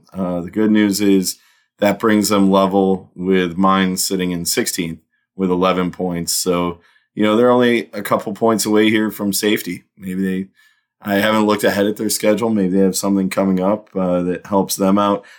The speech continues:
I don't really care what happens to them. I care what happens to us. And that is, like you said, another derby match on the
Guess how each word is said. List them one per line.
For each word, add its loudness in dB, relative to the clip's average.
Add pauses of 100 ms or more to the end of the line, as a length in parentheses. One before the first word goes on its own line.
(120)
I -8
don't -2
really 2
care 2
what 2
happens -2
to -2
them. 2
I 0 (120)
care 0
what 4
happens -2
to -6
us. 2 (400)
And 2
that 2
is, 2
like 0
you 0
said, 2
another 2
derby 0
match -2
on -6
the -4